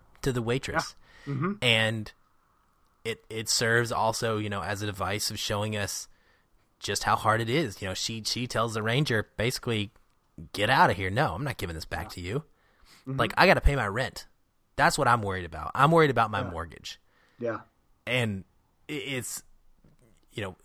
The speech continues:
Speaker 1: that caring for each other aspect. Like, that's all we can do,
Speaker 2: Yeah.
Speaker 1: really. That's the most we can do, is the simple, simple idea of love each other.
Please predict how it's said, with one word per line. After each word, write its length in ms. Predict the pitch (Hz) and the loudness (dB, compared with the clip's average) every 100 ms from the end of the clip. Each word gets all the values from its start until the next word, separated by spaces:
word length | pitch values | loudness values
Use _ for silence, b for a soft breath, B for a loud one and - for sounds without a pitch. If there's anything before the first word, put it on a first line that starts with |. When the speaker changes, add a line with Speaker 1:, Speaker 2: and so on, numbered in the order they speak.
| 190 - | -20 -14
Speaker 1:
that 300 | 117 104 - | -6 -6 -6
caring 360 | - 160 151 123 | 0 4 4 2
for 100 | 117 | -4
each 160 | 101 | -4
other 220 | 113 92 82 | -4 -4 -4
aspect. 640 | 90 87 - - - - _ _ _ _ _ _ | -4 -6 -8 -12 -12 -20 _ _ _ _ _ _
Like, 140 | 98 - | -10 -2
that's 220 | 123 - - | -2 -2 -2
all 200 | 110 117 | 0 0
we 100 | 117 | -2
can 240 | - 107 92 | -6 -10 -6
do, 280 | 98 - - - _ _ _ | -8 -8 -16 -20 _ _ _
Speaker 2:
Yeah. 100 | - 85 | -4 -2
Speaker 1:
really. 260 | 78 78 | -2 -8
That's 220 | 110 101 - | -6 -6 -2
the 100 | 113 | -2
most 280 | 113 113 | 0 0
we 100 | 127 | -2
can 160 | 104 95 | -4 -4
do, 220 | 95 78 73 | -6 -8 -10
is 120 | 90 | -8
the 60 | |
simple, 340 | 160 165 127 117 - - | -2 0 0 -2 -6 -14
simple 380 | - 120 117 | -6 -4 0
idea 320 | 104 98 104 95 | 0 0 -4 -4
of 160 | 90 | -6
love 240 | 95 95 92 | 0 0 0
each 180 | 90 110 | -6 -4
other. 340 | 95 78 - | -4 -6 -12